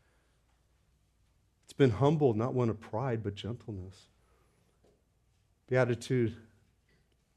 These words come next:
given to us in verse six, "Blessed are those who hunger and thirst for righteousness, for they shall be satisfied." He's speaking of the, the new appetite in the inner man of a true disciple. You long for what is good and true and right.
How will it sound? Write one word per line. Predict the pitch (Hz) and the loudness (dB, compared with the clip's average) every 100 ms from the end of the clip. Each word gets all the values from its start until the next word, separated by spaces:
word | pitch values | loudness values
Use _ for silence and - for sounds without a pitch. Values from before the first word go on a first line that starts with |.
| - | -2
given | 127 117 | 0 0
to | 127 | -2
us | 113 | -2
in | 110 | -2
verse | 117 - | -2 -2
six, | - 135 | -2 -4
"Blessed | - 123 127 131 | 0 0 0 0
are | 131 | -2
those | 113 120 117 | 0 -2 0
who | 117 | -2
hunger | 98 131 117 | -2 0 0
and | 110 | 0
thirst | 127 120 - | 0 -2 -2
for | 110 | -6
righteousness, | 104 127 - - - 95 - - _ _ _ _ _ _ - | -4 -6 -8 -16 -14 -14 -14 -20 _ _ _ _ _ _ -6
for | 117 | 4
they | 127 | 4
shall | 127 139 | 4 2
be | 113 | 0
satisfied." | 107 - 107 123 113 - 98 95 | -2 -2 -2 -2 -6 -10 -6 -4
He's | 98 | -4
speaking | 98 135 139 117 | -4 -2 0 0
of | 101 | 0
the, | 110 98 - - - | -2 -4 -10 -8 2
the | 127 | 6
new | 139 139 | 8 8
appetite | 127 127 - - 85 82 - _ _ _ _ | 6 0 -6 -6 -10 -10 -18 _ _ _ _
in | 120 117 | -2 4
the | 120 | 4
inner | 123 113 | 4 0
man | 113 131 87 - - _ _ _ _ _ _ _ - | -2 -4 -8 -14 -20 _ _ _ _ _ _ _ -6
of | 110 | -6
a | |
true | 107 131 | -4 -4
disciple. | 110 98 - 113 - 95 - _ _ _ _ _ - | -4 -6 -10 -12 -12 -16 -18 _ _ _ _ _ 0
You | 120 | 6
long | 131 139 | 8 8
for | 135 131 | 6 4
what | 120 123 | 6 6
is | 113 | 4
good | 101 127 147 | 2 4 4
and | 110 | 4
true | 98 156 156 113 | 0 0 2 4
and | 104 | 4
right. | 127 135 85 | 2 0 -2